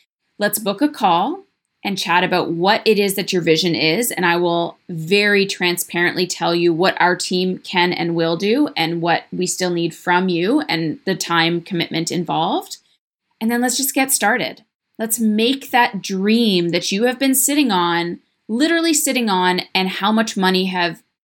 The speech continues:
you missed out? How much revenue have you missed out on? How much impact have you missed out on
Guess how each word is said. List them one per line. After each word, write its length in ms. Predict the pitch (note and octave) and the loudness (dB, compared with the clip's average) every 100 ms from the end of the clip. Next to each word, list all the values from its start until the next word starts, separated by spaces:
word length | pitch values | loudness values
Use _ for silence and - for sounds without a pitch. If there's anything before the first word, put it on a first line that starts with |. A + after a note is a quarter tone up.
| _ _ | _ _
you 420 | - G3+ A3 A3+ A#3 | -4 0 0 0 -2
missed 460 | F#3+ G3 G3+ - - | -4 -2 -2 -4 -2
out? 440 | F#3 F#3 D#3 - - _ | 0 2 0 -4 -14 _
How 100 | G3 | -4
much 180 | A3 G#3+ | -2 -4
revenue 560 | F3 G3+ G#3+ G#3+ F#3 | -2 2 2 4 2
have 200 | F#3+ F#3 | 0 0
you 120 | F3+ F#3+ | 0 0
missed 260 | G3+ - | 0 0
out 160 | F#3 F#3 | 2 2
on? 180 | E3 E3 | 2 0
How 100 | F#3 | -4
much 180 | A3 - | -6 -4
impact 460 | A#3 B3+ A#3+ F#3 F#3 | 0 0 2 0 0
have 160 | F#3+ | -2
you 100 | F3+ | 0
missed 240 | F3+ F#3 - | 0 -2 -2
out 160 | - F3+ | -2 0
on 340 | E3 E3 - | -2 -4 -8